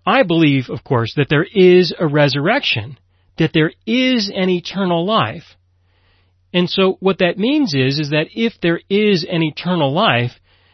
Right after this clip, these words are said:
then a decision is going to be made later with regards to what our eternal life is going to look like. And Jesus came to say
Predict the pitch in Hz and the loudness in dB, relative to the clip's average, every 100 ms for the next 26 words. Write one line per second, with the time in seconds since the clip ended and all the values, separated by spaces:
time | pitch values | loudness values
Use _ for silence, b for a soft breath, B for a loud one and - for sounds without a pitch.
0 | _ 143 185 175 151 156 - 202 214 170 | _ -2 0 0 0 -2 -2 -2 0 0
1 | 151 123 156 170 165 123 123 120 160 143 | -2 0 0 0 -2 -2 -2 -2 0 0
2 | 107 131 - _ _ - 143 208 117 113 | -2 -6 -14 _ _ -6 -2 0 0 -2
3 | 139 147 143 143 156 170 - - 147 131 | -4 -4 -4 0 0 0 -6 -4 -2 -2
4 | - b b b 135 165 - 156 151 - | -4 b b b -2 -2 -2 -2 -2 -2
5 | 147 131 - 170 147 143 143 139 147 127 | -6 -6 -6 -4 -2 0 -2 -2 -4 -6
6 | 143 143 120 175 240 113 117 180 - _ | -4 -2 -2 -2 -2 -6 -8 -14 -20 _
7 | _ _ _ _ - 147 120 - 240 226 | _ _ _ _ -2 -2 -2 -2 -2 -2
8 | 214 - 180 180 180 156 - - 226 117 | -4 -4 -4 -2 -2 -4 -6 -2 0 0
9 | 113 151 | -4 -12